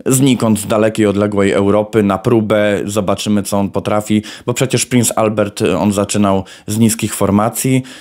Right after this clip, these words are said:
i, no, dopiero te jego przebojowe pierwsze mecze tak go wywindowały, jeżeli chodzi o,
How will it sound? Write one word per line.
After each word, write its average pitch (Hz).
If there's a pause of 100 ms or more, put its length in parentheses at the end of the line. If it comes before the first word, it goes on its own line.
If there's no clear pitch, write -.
(140)
i, 101
no, 110
dopiero 120
te 113
jego 113
przebojowe 107
pierwsze 107
mecze 113 (320)
tak 101
go 95
wywindowały, 107
jeżeli 90
chodzi 90
o, 82